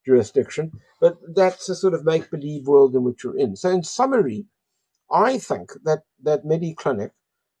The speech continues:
is a seminal moment in which it has basically es-, essentially said, "Ole to the Commission, you know, you can do what you like, uh, if you can get it past the tribunal, and to hell with everything else." And that is a real worry to me.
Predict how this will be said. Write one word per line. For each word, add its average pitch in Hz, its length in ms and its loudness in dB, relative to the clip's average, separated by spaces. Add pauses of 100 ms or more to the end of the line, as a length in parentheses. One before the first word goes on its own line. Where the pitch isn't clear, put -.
is 151 180 -6
a 151 40 -14
seminal 226 580 4
moment 110 480 -4 (460)
in 165 220 -2
which 165 220 -4
it 156 100 -6
has 147 140 -10
basically 185 840 -2
es-, - 180 -12
essentially 175 500 -8
said, 143 240 -4 (120)
"Ole 185 460 6
to 190 160 -2
the 156 100 -8
Commission, 135 480 -4 (400)
you 156 100 0
know, 156 60 0
you 147 180 -4
can 135 180 -10
do 147 120 -8
what 180 220 0
you 185 100 -2
like, 127 280 0 (440)
uh, 131 160 -4
if 139 140 -12
you 135 80 -8
can 120 120 -12
get 147 160 0
it 143 140 -12
past 139 280 -2
the 120 80 -20
tribunal, 151 680 -4 (360)
and 131 120 -10
to 135 60 -6
hell 147 180 0
with 143 140 2
everything 131 340 2
else." 135 320 -2
And 127 160 -6
that 180 160 2
is 175 120 4
a 151 120 -2
real 190 480 8
worry 170 320 4
to 143 160 -10
me. 127 240 -6